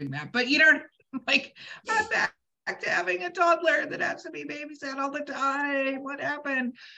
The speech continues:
But I remember having, you know, my, my little people are much older people and I have now had little people and replicated themselves.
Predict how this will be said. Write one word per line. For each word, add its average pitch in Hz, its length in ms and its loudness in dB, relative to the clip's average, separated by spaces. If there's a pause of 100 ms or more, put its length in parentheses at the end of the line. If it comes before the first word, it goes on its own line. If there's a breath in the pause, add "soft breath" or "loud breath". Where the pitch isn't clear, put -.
(120 loud breath)
But 285 240 4 (100)
I 247 80 8
remember 320 480 2
having, 220 400 -2 (220)
you 214 140 2
know, 180 280 -2
my, 214 280 2
my 220 200 6
little 214 280 2
people 185 360 -4
are 170 140 2
much 202 240 -2
older 190 400 0
people 165 380 -6
and 165 100 -2
I 160 60 -2
have 175 180 -6
now 185 180 0
had 214 340 4
little 160 220 -2
people 160 380 -6
and 160 120 -6
replicated 170 600 -4
themselves. 156 800 -4